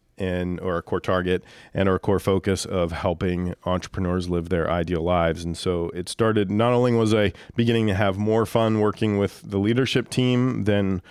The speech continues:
my role as an E O S implementer or head coach,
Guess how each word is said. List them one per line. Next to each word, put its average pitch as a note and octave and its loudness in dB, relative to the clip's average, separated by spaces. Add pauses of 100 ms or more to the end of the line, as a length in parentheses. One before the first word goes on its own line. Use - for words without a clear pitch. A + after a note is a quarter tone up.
(360)
my G2 0
role G2+ 2
as F#2 2
an F#2 -2
E G2 0
O F#2 4
S F2 -2
implementer A#2+ 0
or F#2 -4
head G2+ -2
coach, - -2